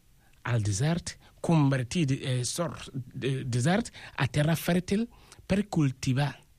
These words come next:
verdures. M'està dient que tota la Unió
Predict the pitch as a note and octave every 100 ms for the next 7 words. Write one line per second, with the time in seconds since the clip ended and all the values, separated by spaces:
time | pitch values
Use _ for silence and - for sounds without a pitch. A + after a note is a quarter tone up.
0 | _ _ _ _ _ _ - - - G#2+
1 | G2 F2 C3 C3+ A#2 A#2 - - - _
2 | _ _ _ _ _ _ _ _ _ _
3 | _ - C3+ B2 - G3 F#3 D#3+ A#2+ C3
4 | - A3+ F3+ D3 C3+ D3 C#3 G#2+